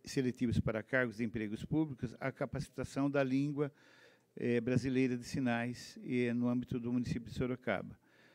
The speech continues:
E daí e, é colocado no artigo primeiro, fica estabelecido como critério permanente de desempate nos concursos,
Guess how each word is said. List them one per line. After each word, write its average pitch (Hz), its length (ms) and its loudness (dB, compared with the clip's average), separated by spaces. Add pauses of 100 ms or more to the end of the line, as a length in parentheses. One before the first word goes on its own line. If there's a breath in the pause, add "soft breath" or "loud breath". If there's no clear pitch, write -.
(180 soft breath)
E - 60 -8
daí 135 460 6 (160)
e, 123 140 -6 (140)
é 127 120 -2
colocado 120 520 2
no 123 60 2
artigo 120 300 0
primeiro, 131 320 0
fica - 120 0
estabelecido 127 960 0
como 127 240 -2
critério 127 600 2
permanente 123 720 2
de 117 200 0
desempate 110 800 0
nos 110 140 -4
concursos, 135 840 0